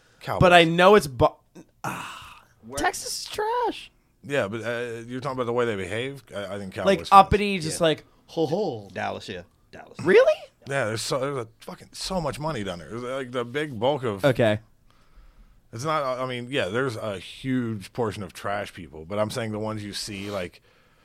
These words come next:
Speaker 1: in the stands rubbing elbows, like, with the most, I mean, they, they have more luxury boxes than any other stadium by, like, double the amount,
Speaker 2: That
Speaker 1: I
Speaker 2: doesn't
Speaker 1: think.
Speaker 2: shock me.
Speaker 1: <clears throat> So I don't know, that's why I was going with that, but
Speaker 3: Yeah, Dallas.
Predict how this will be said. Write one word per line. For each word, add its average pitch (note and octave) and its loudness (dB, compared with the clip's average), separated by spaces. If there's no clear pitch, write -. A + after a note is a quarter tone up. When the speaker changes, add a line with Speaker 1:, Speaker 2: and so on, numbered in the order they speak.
Speaker 1:
in A#2 -6
the G#2+ -6
stands G#2 -6
rubbing G2+ -4
elbows, G#2+ -4
like, G#2 -8
with G2 -10
the G#2+ -8
most, G2+ -8
I A#2 -6
mean, B2 -6
they, B2 -8
they B2 -2
have B2+ -2
more A#2+ -2
luxury A2 -4
boxes F#2+ -8
than G2+ -12
any G#2 -6
other G2 -6
stadium G2+ -6
by, F2+ -6
like, F2+ -14
double G2+ -6
the A2 -8
amount, A2 -4
Speaker 2:
That D3 6
Speaker 1:
I - -4
Speaker 2:
doesn't C3+ 2
Speaker 1:
think. G#2+ -6
Speaker 2:
shock G#2 0
me. G2+ -8
Speaker 1:
<clears throat> A#2 -4
So B2+ -4
I B2+ 2
don't B2 0
know, A2 -2
that's A2 -2
why F#2+ 0
I F2+ 0
was F2+ -8
going F#2+ -6
with F2+ -10
that, F#2 -8
but F2+ -10
Speaker 3:
Yeah, D#2+ -16
Dallas. D2+ -20